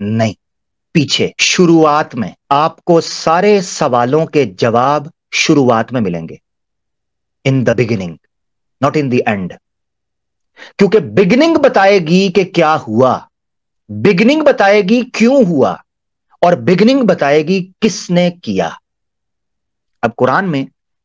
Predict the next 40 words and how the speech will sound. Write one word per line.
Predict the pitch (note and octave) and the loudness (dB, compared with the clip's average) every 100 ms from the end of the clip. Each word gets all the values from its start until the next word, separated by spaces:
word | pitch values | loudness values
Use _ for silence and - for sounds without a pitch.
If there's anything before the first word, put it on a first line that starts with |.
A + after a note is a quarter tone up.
| - | -4
इसी | D#3 E3+ | -2 0
तरफ | D#3 | -2
तवज्जो | D3 A#2 A2+ | -2 -2 0
दिलाई | A#2 A2 A2 | 0 0 0
गई | A#2 - | -2 -4
आयत | A2+ G2 | -4 -4
आपके | F2+ - | -8 -12
सामने, | E2+ F#2 - | -14 -14 -4
चैप्टर | D3+ G3 | -2 0
ट्वेंटी | G3+ F#3+ G3+ | -2 -2 -2
नाइन, | F#3 F#3+ D3 | -2 -4 0
वर्स | E3 E3+ | 0 2
ट्वेंटी | D#3+ C#3+ F3+ | -2 0 0
में | F3 | 0
अल्लाह | C3+ C#3 | 0 0
ताला | C#3+ C#3 | 0 -2
फरमाते | - G#2+ A2+ C#3 | -2 -4 -2 -4
हैं, | G#2 G#2+ _ _ _ - - _ | -6 -10 _ _ _ -20 -20 _
"ए | G3 | 0
नबी, | G#3 A3 | 2 2
इनसे | A3+ G#3+ | 2 0
कहें, | G3+ F3 - | 0 0 -2
कुल | - A#3+ A#2 - | 2 2 2 -4
सीरू | - - B3 B3+ B3+ A#3+ B3 | -4 0 2 2 4 4 4
फिल | - A3 | 2 0
अर्द," | A3 A3+ A#2 - _ _ _ _ _ _ _ _ D3+ | 2 0 -2 -18 _ _ _ _ _ _ _ _ -2
ए | |
नबी, | F#3+ G#3+ B3 | 0 2 2
इनसे | A#3 A#3 | 2 0
कहें, | A#3 B3 A3 | 2 2 2
जमीन | A2+ D#3+ A3+ | 2 2 4
में | A#3+ A#3+ | 4 2
फैल | - A3 A#3 | 2 0 4
जाओ, | A#3 F#3 - _ _ _ | 2 2 -4 _ _ _
घूमो, | A#2 A#2+ C4 D4 D#3 - _ _ _ _ | -2 2 4 4 2 -2 _ _ _ _
"फंजुरू | - G3+ A#3 A3 F3 A3 A3+ A#3 A3+ - | -4 0 2 4 4 4 4 4 2 2
कैफ | G#3 A3+ G#3+ | 2 2 2
बदा | G3 G3 G3 | 2 2 2
अल | G#3 G#3 | 2 0
खल्क," | - - A#3+ A#3+ - | 0 2 2 2 -4